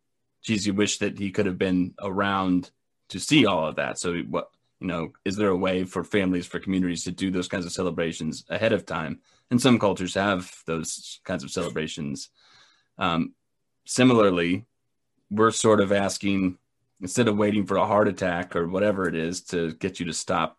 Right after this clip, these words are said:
doing whatever drug or alcohol or, you know,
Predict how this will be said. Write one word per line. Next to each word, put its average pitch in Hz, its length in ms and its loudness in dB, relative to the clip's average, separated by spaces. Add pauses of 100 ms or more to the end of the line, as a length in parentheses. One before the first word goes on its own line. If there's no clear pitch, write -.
doing 90 220 -2
whatever 87 420 -6 (300)
drug 92 320 -2
or 90 80 -2
alcohol 90 500 -2
or, 85 200 -6 (540)
you - 100 -10
know, 95 280 -10